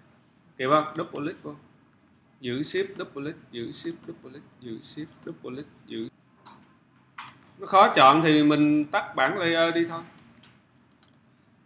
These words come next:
Không có cách nào chọn nhanh hơn đâu nha các em. Rồi, lúc này mình sẽ làm gì các em?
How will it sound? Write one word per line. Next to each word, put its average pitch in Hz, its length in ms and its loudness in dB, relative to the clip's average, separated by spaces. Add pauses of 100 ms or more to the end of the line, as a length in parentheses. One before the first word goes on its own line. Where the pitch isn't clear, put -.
(680)
Không 175 200 0
có 214 120 4
cách 220 240 2
nào 147 220 4
chọn 143 260 6
nhanh 175 200 4
hơn 175 200 2
đâu 175 100 -2
nha 175 200 -2
các 208 60 -8
em. 190 100 -10 (1300)
Rồi, 135 320 4
lúc 208 160 -2
này 151 200 4
mình 147 180 4
sẽ 165 160 0
làm 165 260 4
gì 165 120 2
các 196 60 0
em? 180 160 -2